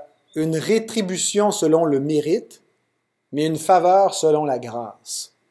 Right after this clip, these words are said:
Il faut, euh, comprendre les récompenses dans la bonne catégorie. Ce ne sont pas des récompenses de mérite, mais des récompenses de grâce. Tout ce qui est ajouté à notre salut, notre salut a été mérité par le Fils de Dieu,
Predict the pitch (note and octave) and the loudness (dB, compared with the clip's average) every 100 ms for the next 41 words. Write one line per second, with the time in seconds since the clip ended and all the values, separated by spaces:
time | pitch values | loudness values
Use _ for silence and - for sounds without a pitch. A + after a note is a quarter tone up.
0 | _ _ _ _ _ _ - C3 - E3+ | _ _ _ _ _ _ -16 -14 -2 6
1 | F3+ F#3 F#3 - C#3+ C3+ D#3 D3+ F3 G3 | 8 8 6 -2 -6 -4 -4 -2 2 2
2 | G#3 F#3+ D3+ C#3 E3+ F3 D#3+ C#3+ E3 F#3 | 2 -2 -2 -4 -4 -4 -4 0 0 2
3 | A3 D#3 D3 D#3 D3 D3 F3+ F3 D#3+ D3+ | -2 -4 -2 0 2 2 2 0 -4 -4
4 | C#3+ C#3 B2+ - _ _ _ _ - - | -4 -4 -4 -12 _ _ _ _ -18 -10
5 | C3 B2+ D3 C#3 F3 D#3 C#3 D3+ E3 D3+ | -8 -4 -4 0 0 2 0 -2 -2 0
6 | E3+ E3 C#3 C#3 F3+ E3 G3+ G#3 C#3+ C3 | 0 0 -2 -2 0 0 -2 -4 -8 -4
7 | C3+ D3 D3 C#3+ D#3 E3+ F3 E3 B2 A#2 | -4 -4 -4 -2 0 -2 -4 -10 -12 -12
8 | A#2 B2 C#3+ B2 G2 - - - - _ | -12 -4 -4 -4 -8 -14 -12 -12 -14 _
9 | _ _ _ _ _ _ _ _ _ _ | _ _ _ _ _ _ _ _ _ _
10 | - D4 A#3+ - - - G#3+ A3+ A#3 A3+ | 4 6 6 2 -4 -8 0 2 4 2
11 | G3 - F#3+ G3+ F#3 G3 A3+ G#3 F3+ - | 0 2 6 6 6 4 6 6 4 2
12 | F3+ F#3 D3+ C#3+ F#3+ F#3 G#3 A3 F3+ - | 0 0 -2 0 2 2 0 -4 -6 -10
13 | _ - D3 C#3+ E3 E3 F#3 F3 D#3 G3 | _ -4 -4 -2 -2 2 2 0 -2 0
14 | F#3+ E3 D#3+ D3 C#3 C3 - F#3+ C#3 C#3 | 0 2 2 2 -2 -6 -4 -4 -4 -6
15 | B2 C3 F3+ C#4+ | -6 0 0 0